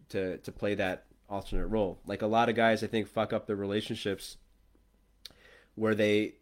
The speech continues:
start to, like, they wanna talk dirty or they wanna, like, explore sexual things. They wanna fulfill their sexual fantasies, um, but then they invite the women's out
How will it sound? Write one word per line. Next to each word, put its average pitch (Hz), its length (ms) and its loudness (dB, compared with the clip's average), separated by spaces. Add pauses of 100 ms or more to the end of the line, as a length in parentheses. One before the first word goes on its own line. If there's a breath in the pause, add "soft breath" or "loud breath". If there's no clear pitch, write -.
start 120 300 2
to, 113 220 2
like, 107 180 -2
they 117 100 4
wanna 113 200 4
talk 110 320 0
dirty 123 380 4
or 110 80 4
they 104 100 2
wanna, 104 400 0
like, 98 340 -2 (320 soft breath)
explore 120 400 2
sexual 117 380 0
things. 120 240 2
They 131 80 6
wanna 135 380 6
fulfill 117 500 2
their 120 240 6
sexual 117 420 0
fantasies, 95 720 -6 (380 soft breath)
um, 101 280 -2
but 104 120 -6
then 117 220 4
they 110 240 4
invite 113 340 2
the 110 80 -2
women's 120 380 4
out 98 320 0